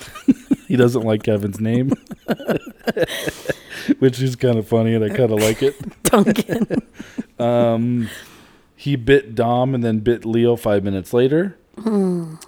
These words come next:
Speaker 1: Um, <laughs> so Dom has to do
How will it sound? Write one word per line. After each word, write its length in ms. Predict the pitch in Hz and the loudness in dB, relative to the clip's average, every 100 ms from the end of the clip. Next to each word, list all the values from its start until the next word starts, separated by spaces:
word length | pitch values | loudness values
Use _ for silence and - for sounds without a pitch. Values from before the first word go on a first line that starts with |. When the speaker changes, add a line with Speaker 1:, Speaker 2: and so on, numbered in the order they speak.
| - - _ _ 117 | -20 -20 _ _ -4
Speaker 1:
Um, 760 | 110 110 110 107 107 104 107 110 _ _ _ _ _ _ _ _ _ - | 0 2 2 0 0 -2 -6 -10 _ _ _ _ _ _ _ _ _ -8
<laughs> 240 | - 170 - - 143 | 2 2 0 -18 -16
so 460 | - - 127 120 117 120 | -6 2 4 4 0 -4
Dom 440 | 113 110 117 123 127 | 0 2 2 2 0
has 360 | 110 110 107 | 2 4 2
to 80 | - | -2
do 560 | 110 113 110 110 110 | 2 4 4 4 2